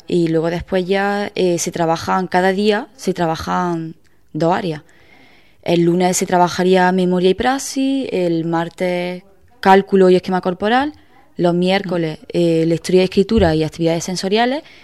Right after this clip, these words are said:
y ya los jueves la actividad física y el lenguaje.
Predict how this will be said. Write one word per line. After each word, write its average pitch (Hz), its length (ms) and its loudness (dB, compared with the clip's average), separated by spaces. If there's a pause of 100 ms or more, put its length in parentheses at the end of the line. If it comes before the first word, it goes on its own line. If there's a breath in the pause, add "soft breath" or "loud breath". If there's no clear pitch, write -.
(480 soft breath)
y 196 160 4
ya 175 100 6
los 185 140 2
jueves 190 680 2
la 165 100 -2
actividad 160 360 -2
física 220 600 -6
y 175 260 0
el 156 100 -4
lenguaje. 147 560 -6